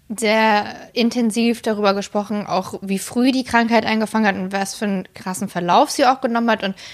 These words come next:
ich meine, du bist jetzt dreißig mit elf, also fast zwanzig Jahre deines Lebens, äh, begleitet dich das, äh, und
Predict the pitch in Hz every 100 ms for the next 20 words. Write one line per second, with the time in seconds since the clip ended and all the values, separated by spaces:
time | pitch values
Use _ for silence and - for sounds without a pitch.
0 | - - - 202 196 196 196 208 196 190
1 | 202 - 220 - 190 202 233 233 208 -
2 | 190 226 208 202 - 208 - - 196 226
3 | 220 - 190 220 233 196 196 - 196 220
4 | 254 277 - - - - - 208 208 208
5 | 196 - - - - - - _ _ -
6 | 190 180 180 311 320 254 - 208 208 -
7 | 185 202 196 190 - 190 -